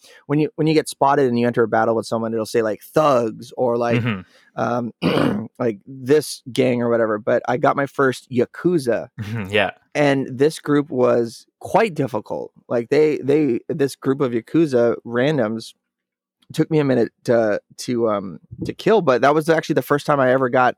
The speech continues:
Speaker 1: money, like, drop from a, from a, um,
Speaker 2: Mm.
Speaker 1: a,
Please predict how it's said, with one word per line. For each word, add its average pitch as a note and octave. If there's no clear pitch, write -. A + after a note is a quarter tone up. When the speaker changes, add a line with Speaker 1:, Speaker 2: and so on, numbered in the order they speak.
Speaker 1:
money, B2+
like, A2
drop A2
from A#2
a, G#2+
from A#2
a, A2
um, G#2+
Speaker 2:
Mm. B2+
Speaker 1:
a, A#2